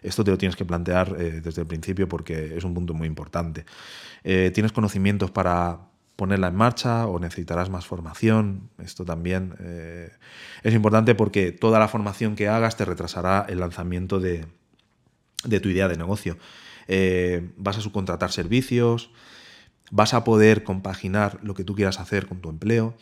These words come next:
o vas a necesitar una reducción de jornada, o vas a tener que renunciar a tu empleo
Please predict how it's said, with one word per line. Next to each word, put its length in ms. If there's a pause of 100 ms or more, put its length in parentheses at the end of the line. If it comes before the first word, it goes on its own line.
(440)
o 100
vas 200
a 20
necesitar 460
una 120
reducción 360
de 80
jornada, 720
o 80
vas 160
a 60
tener 380
que 160
renunciar 500
a 60
tu 80
empleo 540